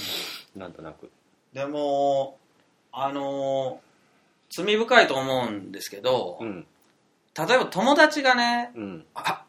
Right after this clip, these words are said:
Speaker 2: 君の前世誰々だよ」っていう話することまずないでしょ？友達同士で。
Speaker 1: まあ、ないですね。
Speaker 2: ないでしょ？
Speaker 1: うん。
Speaker 2: あのね、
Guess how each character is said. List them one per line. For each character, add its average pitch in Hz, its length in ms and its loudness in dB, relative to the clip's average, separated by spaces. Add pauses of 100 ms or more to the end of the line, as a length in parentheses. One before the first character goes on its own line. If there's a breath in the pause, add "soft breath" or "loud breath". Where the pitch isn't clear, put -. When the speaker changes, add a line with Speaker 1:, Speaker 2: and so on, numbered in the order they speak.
Speaker 2:
君 214 220 0
の 220 160 4
前 220 140 6
世 240 120 -2
誰 156 220 6
々 143 220 4
だ 107 180 2
よ」 104 120 2
っ - 40 -18
て 110 100 -4
い 113 300 -2
う 113 60 -4
話 117 440 -2
す - 140 -10
る 120 80 -8
こ 123 80 -4
と 101 100 -8
ま 113 140 -2
ず 107 60 -6
な 107 120 -2
い 104 60 -4
で 107 60 -14
し - 100 -16
ょ？ - 180 -20 (1200)
友 143 180 0
達 139 240 0
同 113 140 2
士 - 100 -10
で。 - 220 -18 (200)
Speaker 1:
ま 160 200 6
あ、 135 40 6
な 113 200 0
い 85 40 -6
で 76 80 -14
す - 120 -20
ね。 120 120 -6
Speaker 2:
な 139 140 4
い 113 40 0
で - 40 -6
し - 100 -12
ょ？ 92 60 -14
Speaker 1:
う 98 60 -10
ん。 85 200 -10 (460 soft breath)
Speaker 2:
あ 165 200 0
の 185 80 -4
ね、 170 260 -2